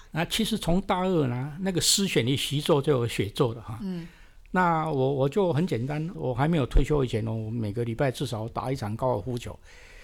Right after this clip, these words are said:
Speaker 1: 所以诗选与习作老师要写一点那个七言的绝句。
Speaker 2: 嗯。
Speaker 1: 那我就写了这样一首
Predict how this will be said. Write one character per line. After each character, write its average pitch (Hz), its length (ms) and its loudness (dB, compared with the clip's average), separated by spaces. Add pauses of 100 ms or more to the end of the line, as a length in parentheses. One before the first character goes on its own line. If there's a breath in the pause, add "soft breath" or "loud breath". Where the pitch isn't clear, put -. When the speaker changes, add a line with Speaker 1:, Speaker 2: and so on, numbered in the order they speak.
(180 loud breath)
Speaker 1:
所 160 200 4
以 160 120 4
诗 170 220 -2
选 123 180 2
与 113 140 2
习 - 200 -6
作 131 200 2
老 110 160 0
师 151 200 -2
要 156 160 0
写 - 280 -2
一 147 60 0
点 - 200 -4
那 127 120 -2
个 110 200 -4 (540 soft breath)
七 156 320 0
言 110 160 0
的 120 120 -8
绝 117 260 -2
句。 127 240 -4 (140)
Speaker 2:
嗯。 196 320 -6
Speaker 1:
那 151 120 4
我 117 140 -4
就 143 200 -2
写 110 220 -8
了 110 160 -10
这 - 140 -8
样 117 180 -6
一 165 60 -2
首 - 240 -6